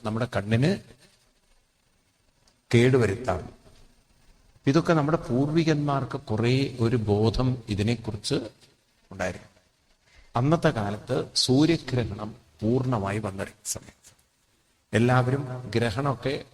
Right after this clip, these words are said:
കഴിഞ്ഞ് അന്ന് കൃഷ്ണന്റെ നേതൃത്വത്തിൽ സമന്ത പഞ്ചക തീർത്ഥത്തിൽ ഒത്തുചേർന്നു. അതെവിടെയാണെന്ന് വെച്ചാൽ ഹരിയാനയിലാണ്. എവിടെയാണ്? ഹരിയാനയിൽ സമന്ത പഞ്ചക തീർത്ഥം.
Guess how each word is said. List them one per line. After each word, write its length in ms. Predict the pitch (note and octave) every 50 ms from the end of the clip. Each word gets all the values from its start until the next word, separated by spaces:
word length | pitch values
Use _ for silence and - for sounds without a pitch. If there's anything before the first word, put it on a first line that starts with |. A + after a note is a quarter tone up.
| - G#2
കഴിഞ്ഞ് 400 | G2 G2 G#2+ G#2+ A#2+ C#3+ E3+ F#3 - - - _ _ _ _ _ _ _ _ _ _ _ _ _ _ _ _ _ _ _ _ _ _ _ _ _ _ _ _ G#2+
അന്ന് 600 | A2+ B2 C#3 D3+ D#3+ A#2 G2 - - - - B2+
കൃഷ്ണന്റെ 480 | B2 - - - E3+ F3 F3+ D#3 C#3 A2+
നേതൃത്വത്തിൽ 560 | G#2 G2+ G2 G2+ A2 G#2+ - A2+ B2 C#3+ D3
സമന്ത 880 | - - - - - B2 A#2 B2 C3 C#3+ D3 D3+ D#3 D#3 D#3 D#3 D3+ E3+ - - - - _ _ -
പഞ്ചക 680 | G#2+ G#2+ G#2+ A2 A2+ A#2 A2+ - - B2+ B2 B2+ C#3 -
തീർത്ഥത്തിൽ 920 | - - - - - - G#2 G#2+ G#2+ - - - G#2 G#2+ - A#2+ C3 B2 - -
ഒത്തുചേർന്നു. 560 | F#2+ - - A2+ G#2 F#2+ F#2 - - - - - - _ _ -
അതെവിടെയാണെന്ന് 460 | G#2 G#2+ G#2 G2+ A2+ A2+ A2 G#2+ - A#2+
വെച്ചാൽ 160 | A2+ - -
ഹരിയാനയിലാണ്. 680 | G2 G2+ G2+ G#2 G#2+ G#2+ G#2+ G2+ G2 G2+ G2 - - - _ _ _ _ _ _ _ _ _ _ _ _ _ _ _ _ _ _ _ - G#2+
എവിടെയാണ്? 420 | G#2 G2+ A2 A2 A2+ C3+ - - - - - _ _ _ _ _ _ _ _ _ _ _ _ _ _ - - _ _ _ -
ഹരിയാനയിൽ 640 | - A2 A2 B2 B2+ A2 F#2+ F#2 G2+ - A#2+ B2+ B2
സമന്ത 680 | - - C3 A2+ A#2 A#2+ B2+ B2+ C3 C3+ C3+ C3 B2+ F#3+ F3+ - - - - _ - G2+
പഞ്ചക 560 | G2+ G#2 G#2+ A2 A2+ G#2 - B2 B2 - D3+
തീർത്ഥം. 500 | A#2+ - A2 G2 F#2 - - - -